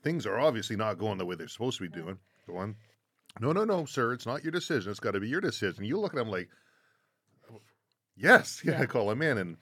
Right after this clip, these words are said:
Speaker 1: so they're, they're dragging their feet. And I said, "Look it, if we have to, I'll pay the person for their time." Like, 'cause they said, "Well, what if you give birth and they're on their way over?" So, "Well, then send them home," <laughs>
Speaker 2: Yeah.
Speaker 1: right? Anyways, person ends up coming, a, uh, British woman,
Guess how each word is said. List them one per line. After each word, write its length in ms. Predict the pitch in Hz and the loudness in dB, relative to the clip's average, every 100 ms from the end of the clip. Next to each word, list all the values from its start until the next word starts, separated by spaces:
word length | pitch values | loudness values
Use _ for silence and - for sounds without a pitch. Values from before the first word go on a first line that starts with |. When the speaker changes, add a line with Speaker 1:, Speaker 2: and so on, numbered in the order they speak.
| - - _ | -20 -20 _
Speaker 1:
so 120 | 139 | -2
they're, 160 | 156 147 | 0 2
they're 160 | 127 | 2
dragging 320 | 117 98 92 92 | 2 2 0 -4
their 100 | 85 | -6
feet. 300 | - 92 90 | -6 -8 -8
And 100 | 85 | -12
I 60 | |
said, 200 | 95 98 | -8 -8
"Look 200 | 123 - | -8 -8
it, 140 | - 160 | -8 -8
if 140 | - | -8
we 80 | 110 | -6
have 260 | 107 214 | -2 -4
to, 140 | - 107 | -2 0
I'll 100 | 110 | -2
pay 240 | - 127 | -2 -6
the 120 | 190 180 | -4 -2
person 380 | 139 127 - | 0 0 -2
for 100 | 107 | -6
their 120 | 110 107 | -4 -4
time." 400 | 113 147 156 82 | -2 -2 -2 -6
Like, 140 | 90 | -10
'cause 120 | 95 | -6
they 60 | 117 | -6
said, 180 | 123 95 | -6 -6
"Well, 200 | 123 123 | -4 -2
what 140 | 139 | -2
if 140 | 135 | -2
you 100 | 120 | -6
give 200 | 113 117 107 | -6 -6 -4
birth 240 | 120 127 | -6 -6
and 100 | 87 | -8
they're 220 | 85 85 | -10 -8
on 80 | 95 | -6
their 100 | 95 | -6
way 180 | 92 87 | -4 -2
over?" 360 | 107 135 - - _ _ _ _ | -2 -4 -6 -14 _ _ _ _
So, 140 | - 139 | -10 -4
"Well, 140 | 139 | -2
then 240 | 139 139 - | -2 -2 -4
send 260 | - 147 | -6 -6
them 100 | 151 | -4
home," 340 | 131 254 240 - | -2 -2 -2 -6
<laughs> 140 | - - | -2 2
Speaker 2:
Yeah. 40 | |
Speaker 1:
right? 300 | 107 147 165 - _ _ _ _ _ _ _ - - | 4 2 0 -12 _ _ _ _ _ _ _ -20 -8
Anyways, 440 | 113 104 80 85 - | -4 -4 -4 -8 -10
person 380 | 113 113 95 | -6 -4 -4
ends 140 | 85 82 | -10 -12
up 100 | 78 | -8
coming, 380 | 131 135 135 139 - - - - _ _ 95 | -4 0 -2 -4 -12 -20 -20 -20 _ _ -14
a, 280 | 85 85 85 | -10 -6 -6
uh, 220 | 85 85 | -6 -8
British 460 | 87 151 160 143 | -6 -2 0 0
woman, 360 | 110 98 101 95 | -2 -2 -4 -8